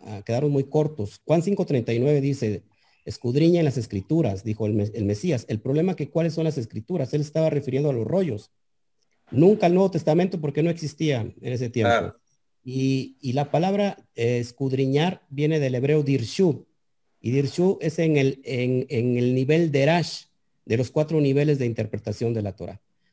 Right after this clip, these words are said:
Speaker 1: Así que cuando nosotros leemos un texto aislado y lejos del,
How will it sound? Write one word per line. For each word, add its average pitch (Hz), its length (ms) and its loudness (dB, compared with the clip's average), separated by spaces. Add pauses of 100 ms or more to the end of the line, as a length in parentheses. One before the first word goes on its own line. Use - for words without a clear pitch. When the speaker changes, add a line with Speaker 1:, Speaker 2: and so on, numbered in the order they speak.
(140)
Speaker 1:
Así 135 160 -8
que 147 460 2 (200)
cuando 110 280 -2
nosotros 139 280 -2
leemos 143 280 0
un 135 180 -4
texto 143 580 -4
aislado 131 720 -2
y 113 120 -8
lejos 151 420 -4
del, 107 440 -4